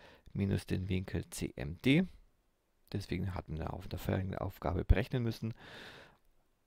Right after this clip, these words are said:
<clears throat> Setzen wir die Zahlen ein, hundertachtzig Grad minus die dreiundfünfzig Komma eins drei Grad. Und das sind hundertsechsundzwanzig Komma acht sieben Grad.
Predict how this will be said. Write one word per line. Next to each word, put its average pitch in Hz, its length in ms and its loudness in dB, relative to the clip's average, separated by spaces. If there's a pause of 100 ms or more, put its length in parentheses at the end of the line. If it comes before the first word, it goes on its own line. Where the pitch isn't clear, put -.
(120)
<clears throat> - 0 -
Setzen 107 500 6
wir 80 80 0
die 85 120 0
Zahlen 131 340 8
ein, 117 320 4
hundertachtzig 98 760 0
Grad 98 500 4 (540)
minus 101 560 4
die 98 480 2
dreiundfünfzig - 1120 -2 (960)
Komma 95 260 2
eins - 380 -4
drei - 260 4
Grad. 139 500 2 (1800)
Und - 280 4
das 87 200 2
sind 107 180 0
hundertsechsundzwanzig 104 1400 0
Komma 98 400 0
acht - 340 -4
sieben - 380 -4
Grad. - 480 -6